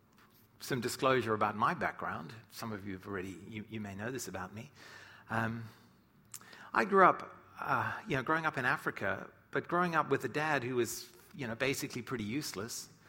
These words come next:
and a mum who is a, a doctor, a very intelligent, very strong, very smart woman. I was raised by my mum and my grandmother, who was a, a, a very, <laughs> very tough, smart, uh,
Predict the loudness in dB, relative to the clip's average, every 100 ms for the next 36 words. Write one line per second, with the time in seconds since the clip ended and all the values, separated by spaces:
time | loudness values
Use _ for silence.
0 | -20 -20 -20 -4 2 2 4 4 2 2
1 | 4 4 4 0 0 0 0 0 -2 0
2 | 0 0 0 -4 -4 -4 -4 0 0 0
3 | 0 0 0 0 -2 -2 0 2 2 0
4 | 4 4 4 4 4 2 0 0 0 2
5 | 2 0 -12 -16 -20 -12 -6 -2 0 2
6 | 4 4 2 2 0 -2 -2 -4 -6 -8
7 | -10 -10 -10 -8 0 2 4 2 -4 -6
8 | -8 4 6 6 4 6 6 4 0 4
9 | 4 2 -4 -10 -12 -10 -2 0 0